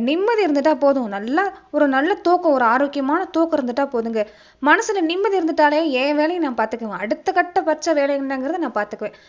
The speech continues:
அந்த நிம்மதி வேலை நினைக்கக்கூடியவங்க தான் அந்த நேரம் பெரும்பாலும் மிதுன ராசிக்காரங்க இருக்கிறீங்க. அது பாத்தீங்கன்னா, இந்த நேரம் உங்களுக்கு சிறப்பா தான் இருக்குது. வேலை வியாபாரமும் சிறப்பு தான். கொஞ்சம் சொந்த பந்த வகையில, நட்பு வகையில மட்டும் மனக்கசப்பு வரும். அந்த விஷயத்துல மட்டும் கவனமா இருங்க. மத்தபடி இந்த மாசம் முழுவதுமே உங்களுக்கு சிறப்பா இருக்குது.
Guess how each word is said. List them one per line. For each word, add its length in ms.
அந்த 180
நிம்மதி 480
வேலை 260
நினைக்கக்கூடியவங்க 540
தான் 100
அந்த 140
நேரம் 220
பெரும்பாலும் 400
மிதுன 260
ராசிக்காரங்க 480
இருக்கிறீங்க. 360
அது 180
பாத்தீங்கன்னா, 360
இந்த 140
நேரம் 160
உங்களுக்கு 300
சிறப்பா 280
தான் 160
இருக்குது. 240
வேலை 340
வியாபாரமும் 520
சிறப்பு 300
தான். 140
கொஞ்சம் 240
சொந்த 240
பந்த 240
வகையில, 260
நட்பு 320
வகையில 240
மட்டும் 260
மனக்கசப்பு 480
வரும். 280
அந்த 160
விஷயத்துல 340
மட்டும் 180
கவனமா 320
இருங்க. 240
மத்தபடி 500
இந்த 260
மாசம் 400
முழுவதுமே 340
உங்களுக்கு 300
சிறப்பா 380
இருக்குது. 240